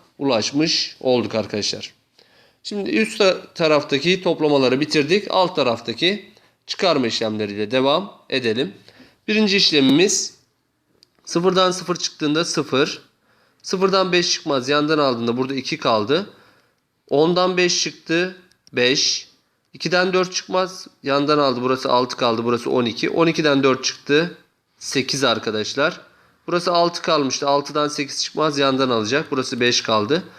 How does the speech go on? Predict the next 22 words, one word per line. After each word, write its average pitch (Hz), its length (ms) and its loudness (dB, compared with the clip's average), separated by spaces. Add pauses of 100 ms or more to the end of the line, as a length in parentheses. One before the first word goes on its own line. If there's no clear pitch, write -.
(200)
Burası 147 280 2
on 143 140 4
altı. 147 520 0 (760)
On 165 160 2
altıdan 170 460 2
sekizi 151 420 -6
çıkardığımızda 127 840 0 (400)
geriye 135 340 2
sekiz 139 380 -4
kalır. 123 480 -2 (1120)
Burada 190 180 2
ise 165 260 0
beşten 156 320 2
üçü - 220 -4
çıkardığımızda 117 920 -2 (380)
iki 143 500 -2 (200)
kalmış 120 500 -2
oldu 117 280 0
arkadaşlar. 113 580 -2 (480)
Burada 196 260 2
da 151 80 4
bakın, 170 420 0